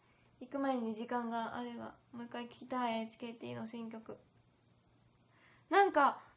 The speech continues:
なんかメロディーめっちゃ好みなんですよ、イントロの。わかる？めっちゃ好みやったんですけど、エイチケーティーの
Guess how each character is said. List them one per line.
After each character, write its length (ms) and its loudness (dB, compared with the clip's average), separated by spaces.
な 220 6
ん 60 2
か 100 6
メ 180 6
ロ 140 8
デ 80 2
ィ 140 4
ー 40 0
め 100 0
っ 40 -4
ち 100 2
ゃ 60 6
好 240 6
み 140 4
な 140 2
ん 40 0
で 100 -2
す 120 -8
よ、 140 2
イ 80 -2
ン 120 -4
ト 100 -2
ロ 140 0
の。 200 -2
わ 120 0
か 120 0
る？ 240 2
め 140 2
っ 40 -4
ち 80 4
ゃ 60 6
好 220 6
み 120 4
や 60 4
っ 100 -2
た 120 4
ん 60 0
で 100 2
す 120 -10
け 100 -2
ど、 240 -2
エ 120 -2
イ 60 -2
チ 80 -12
ケ 140 -2
ー 20 -6
テ 160 -8
ィ 160 -2
ー 40 -6
の 220 -4